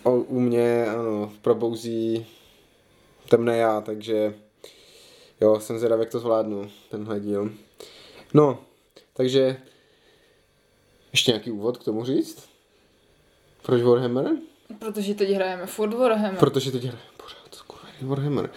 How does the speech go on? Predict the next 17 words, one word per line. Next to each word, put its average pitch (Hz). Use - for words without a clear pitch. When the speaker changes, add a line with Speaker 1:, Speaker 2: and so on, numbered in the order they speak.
Speaker 2:
Hej, 277
no 320
moc -
prostě, 320
to 277
teď 285
bude 277
muset 294
Ivo 302
vystříhat. 269
Speaker 1:
Ale 160
já 180
za 175
to -
jsem 185
to -
varoval. 135